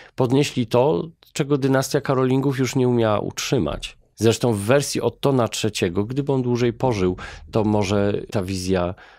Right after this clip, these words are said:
czterech części byłaby, e, absolutnie fascynującą wizją cesarstwa.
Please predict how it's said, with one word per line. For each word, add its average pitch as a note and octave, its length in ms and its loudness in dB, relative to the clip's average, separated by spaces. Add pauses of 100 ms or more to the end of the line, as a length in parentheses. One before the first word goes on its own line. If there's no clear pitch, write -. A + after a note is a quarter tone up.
(220)
czterech G2 500 0
części F#2+ 520 -2
byłaby, G2 600 0
e, G2 180 -4
absolutnie G#2+ 460 -2
fascynującą B2 960 0
wizją F2 440 -2
cesarstwa. - 680 -6